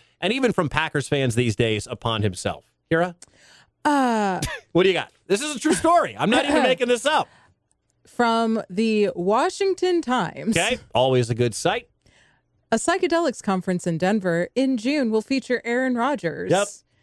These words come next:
Speaker 2: Uh, Psychedelic Science twenty twenty-three conference hosted by the Multidisciplinary Association for Psychedelic Studies in Denver from June nineteenth through the twenty-fifth.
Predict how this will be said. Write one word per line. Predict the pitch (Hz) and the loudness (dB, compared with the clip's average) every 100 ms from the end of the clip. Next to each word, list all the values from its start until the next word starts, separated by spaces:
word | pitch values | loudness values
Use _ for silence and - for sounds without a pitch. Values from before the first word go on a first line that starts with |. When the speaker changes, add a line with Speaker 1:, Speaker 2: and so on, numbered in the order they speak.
| _ _ _ - | _ _ _ 0
Speaker 2:
Uh, | 208 190 180 175 175 - - - | 2 2 2 0 0 -2 -10 -16
Psychedelic | - 240 285 330 302 311 311 | -4 0 0 2 2 0 -2
Science | - 240 240 233 - | -2 -2 0 -2 -6
twenty | - 202 208 233 | -8 -2 0 0
twenty-three | - 220 208 202 - 190 202 185 | -2 -2 -2 -4 -2 0 0 -2
conference | 180 165 151 160 - - - - - | -2 -2 -4 -8 -8 -10 -14 -14 -4
hosted | 202 202 - 185 | 0 0 0 0
by | 190 185 | 0 0
the | 180 | 0
Multidisciplinary | 170 196 220 220 190 - 180 185 180 175 165 | 0 -2 0 -2 0 -2 -2 -2 0 0 0
Association | - 175 170 165 - 170 | 0 -2 0 -2 -2 -4
for | 175 | -4
Psychedelic | - 165 170 160 156 - | -2 -2 -2 -2 -2 -4
Studies | 202 185 190 220 | -2 -2 0 0
in | 220 | 0
Denver | 185 175 170 175 170 | 0 0 0 0 0
from | - - 156 151 151 156 - | -4 -8 -4 -4 -6 -8 -12
June | 151 170 165 160 | -6 -2 -2 0
nineteenth | 214 247 - 233 - | -2 -2 -2 -2 -2
through | 214 | -2
the | 190 | -2
twenty-fifth. | - 160 156 - _ | -4 -4 -6 -10 _